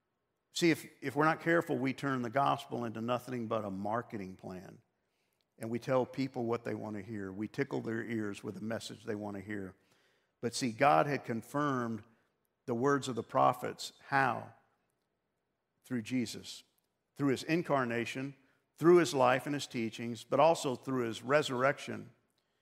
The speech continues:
and then his appearance to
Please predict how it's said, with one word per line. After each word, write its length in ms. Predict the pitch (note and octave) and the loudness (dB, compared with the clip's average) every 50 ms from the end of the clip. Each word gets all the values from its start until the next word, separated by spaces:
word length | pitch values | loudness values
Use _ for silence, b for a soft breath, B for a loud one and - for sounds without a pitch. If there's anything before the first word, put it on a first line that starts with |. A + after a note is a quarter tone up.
| _ _ _ _ - | _ _ _ _ -4
and 160 | B2+ B2 B2+ | -2 0 2
then 180 | C3+ C#3 C3+ B2+ | 2 0 0 0
his 460 | B2+ C3 B2+ A#2+ A#2 A2+ G#2+ - - - _ _ _ _ _ _ _ _ - | -2 0 0 0 -2 -4 -6 -10 -12 -16 _ _ _ _ _ _ _ _ -4
appearance 560 | A#2 - - D3 D3 D3 C#3 B2+ A#2+ - - | -4 -4 -2 -2 -2 -2 -2 -4 -6 -8 -8
to 320 | - B2+ A#2+ A2+ A2 A2 | -6 -6 -6 -6 -6 -8